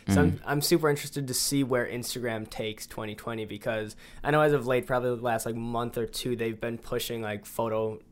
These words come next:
Speaker 1: photo and, like, non-video content on the platform much more. Um, I've found it, like, with, with my own post. I know Gary was talking about it a little bit. Um, but yeah, Instagram will, like, that. I, I was talking to a,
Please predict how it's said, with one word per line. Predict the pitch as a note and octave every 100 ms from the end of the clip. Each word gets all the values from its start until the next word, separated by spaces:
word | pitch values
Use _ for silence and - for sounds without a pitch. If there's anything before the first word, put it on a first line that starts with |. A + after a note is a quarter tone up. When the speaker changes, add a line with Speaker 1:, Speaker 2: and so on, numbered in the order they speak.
| -
Speaker 1:
photo | - - A2+ A2 F#2+
and, | G2+ G#2+
like, | G2+ G2 - -
non-video | A2+ A2 G2+ A2+ G#2 A#2 A2+ A#2
content | A#2 A#2+ B2+ A#2+
on | - A2
the | G#2+
platform | - G2+ - A2 G#2+
much | G#2+ -
more. | - A2+ C#3 - - -
Um, | - A2+
I've | F#2+ A#2
found | - A2+ A2+ A2+
it, | -
like, | A2+ A2+ A#2+
with, | A2+ - -
with | A#2+ A#2
my | A#2
own | A#2
post. | A#2 A#2 A2+
I | A#2
know | A#2
Gary | A2+ G#2+ G#2+ A2
was | G#2
talking | A2+ G#2+ G#2+
about | G#2
it | G#2+
a |
little | G#2+ A2
bit. | G#2+ G#2+ - - - -
Um, | A2+ A2 G#2 G#2 - - -
but | D3
yeah, | C#3 A2+ - _ _ - _ _ - -
Instagram | B2+ - B2+ A2 G2+ - - - _ _ _ _ _ _
will, | - C3+ C#3 C3+ - C#3+
like, | C3+ B2
that. | C#3+ - - - - -
I, | C#3
I | C3+ C3+
was | B2+
talking | C#3 B2 B2+
to | B2+
a, | B2 A#2+ A#2+ A#2 C#2